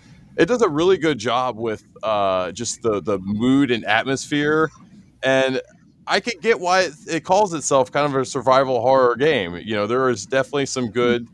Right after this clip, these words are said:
horror bits in there, lots of, uh, lots of, eh, you know, gore for it being, like I said, a pixel game. It's, it's, it's pretty cool. Uh, so I'm, I'm definitely enjoying it so far.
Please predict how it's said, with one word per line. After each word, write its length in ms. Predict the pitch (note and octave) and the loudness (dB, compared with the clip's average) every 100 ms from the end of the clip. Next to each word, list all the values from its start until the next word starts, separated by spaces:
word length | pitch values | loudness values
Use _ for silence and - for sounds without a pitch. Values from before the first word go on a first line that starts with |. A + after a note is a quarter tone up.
| - - _ | -20 -20 _
horror 460 | - B2+ B2+ C3 B2+ G2+ | 2 6 6 4 0 0
bits 280 | C3 B2 - | -2 -2 -6
in 220 | B2 B2+ | -4 0
there, 440 | B2 A#2+ B2 B2+ A2 | 0 2 2 2 -2
lots 480 | G#2+ A#2 B2 - C3+ | -2 0 0 -2 0
of, 360 | A#2+ G#2+ F#2 - | 0 0 -8 -8
uh, 480 | G#2+ G#2 G2+ F#2+ F2+ - A2 | -2 0 2 0 -4 -4 0
lots 220 | D#3 E3+ | 0 0
of, 120 | B2+ - - - _ _ _ | -6 -12 -20 -20 _ _ _
eh, 100 | B2+ - | -10 -4
you 160 | C#3 | 0
know, 80 | C3+ | 0
gore 500 | A2 C3+ C#3 E3+ B2 | 0 2 4 6 4
for 200 | - B2+ | 2 0
it 180 | A#2 A2+ | 0 -2
being, 320 | B2 B2+ B2 | -2 0 0
like 220 | A2 A2 | 0 -2
I 40 | A2+ | -2
said, 200 | - A2 | 0 -2
a 40 | |
pixel 380 | - C#3 - F#2 | -2 -6 -4 -2
game. 320 | F2+ E2 D#2+ | -2 -2 -6
It's, 200 | D#2+ - - | -14 -16 -14
it's, 140 | - | -12
it's 140 | - - | -14 -6
pretty 240 | D3 C3+ | -2 -2
cool. 360 | - B2 E2+ - - - - - | 0 2 0 -4 -16 -20 -20 -6
Uh, 240 | G2 G2 F#2+ | 2 2 2
so 140 | B2+ | 4
I'm, 180 | C3+ C#3 | 4 6
I'm 140 | C3+ | 4
definitely 500 | C3+ D#3+ C#3+ C3+ A#2+ | 4 2 4 4 4
enjoying 380 | G#2 G#2 A2+ A#2 | 0 -2 0 0
it 160 | G2 - | -2 -2
so 200 | A2+ G2 | -2 -2
far. 640 | - G2 F2+ E2+ E2+ E2+ | 2 2 4 2 0 -2